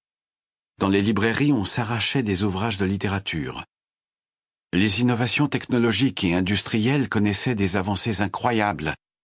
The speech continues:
et la recherche scientifique se retrouvait à nouveau auréolée d'un prestige sacré.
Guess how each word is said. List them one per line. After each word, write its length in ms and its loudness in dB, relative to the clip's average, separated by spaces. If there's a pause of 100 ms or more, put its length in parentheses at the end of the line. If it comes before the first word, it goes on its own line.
et 120 2
la 160 2
recherche 640 0
scientifique 720 -2
se 100 -2
retrouvait 500 -2
à 100 0
nouveau 440 2
auréolée 540 2
d'un 160 0
prestige 500 -4
sacré. 500 -6